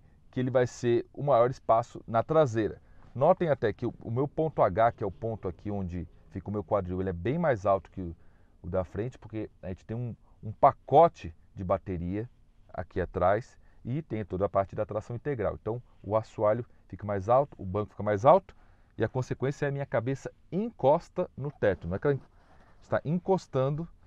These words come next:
no teto. Então eu tenho, eu sou obrigado a jogar o quadril pra frente pra, pra não encostar em cima. A qualidade do mas-, dos materiais é bom,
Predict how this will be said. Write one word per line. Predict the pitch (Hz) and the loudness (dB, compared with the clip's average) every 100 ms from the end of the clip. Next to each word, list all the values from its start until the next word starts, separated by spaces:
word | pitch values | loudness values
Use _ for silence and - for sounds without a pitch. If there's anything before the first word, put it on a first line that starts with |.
| - | -10
no | 139 | -8
teto. | - 80 - | -2 -4 -2
Então | 110 | -4
eu | 117 | -2
tenho, | - 143 | -2 -4
eu | - | -4
sou | - 131 | -2 0
obrigado | 135 143 107 107 139 | 0 -2 2 4 4
a | |
jogar | 123 113 113 | 2 0 2
o | 135 | 2
quadril | 135 104 101 156 | 0 0 -2 -4
pra | 170 | -4
frente | 160 - 107 123 - - _ _ _ _ _ | -4 -4 -6 -8 -14 -20 _ _ _ _ _
pra, | 104 104 104 101 98 - _ _ _ _ _ _ _ _ | 0 2 2 2 0 -2 _ _ _ _ _ _ _ _
pra | - 101 | -2 -2
não | 107 | 0
encostar | 123 117 110 107 - | -2 2 6 4 2
em | - | -6
cima. | - - 95 52 - - - - - | -6 -4 -4 -4 -10 -18 -20 -20 -8
A | - | 0
qualidade | 127 120 123 | 2 4 2
do | 120 | 0
mas-, | 117 - | -6 -8
dos | - - 104 | -10 -10 -4
materiais | 110 98 87 87 | -2 -2 -2 -2
é | 127 | -2
bom, | 123 151 185 | 0 0 -2